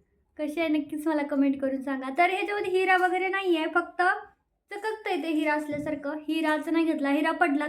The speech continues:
तर, म्हणून मग तो हिऱ्यावाली नव्हती, सिंपलच आहे. हलकीवर, हलकी तर नाही वाटत, पण मस्त वाटते, दिसायला पण छान दिसते. तुम्हाला कशी वाटली?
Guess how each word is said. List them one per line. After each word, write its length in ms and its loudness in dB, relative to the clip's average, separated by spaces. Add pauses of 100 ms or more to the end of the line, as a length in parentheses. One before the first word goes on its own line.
(100)
तर, 120 -4 (380)
म्हणून 240 -4
मग 240 -2
तो 80 -6
हिऱ्यावाली 480 0
नव्हती, 400 0
सिंपलच 580 0
आहे. 400 -6 (640)
हलकीवर, 400 -4
हलकी 420 -2
तर 60 -4
नाही 180 0
वाटत, 260 0
पण 120 -2
मस्त 280 0
वाटते, 240 -4
दिसायला 360 -2
पण 200 0
छान 200 0
दिसते. 460 -12 (1700)
तुम्हाला 320 -4
कशी 140 -6
वाटली? 300 -4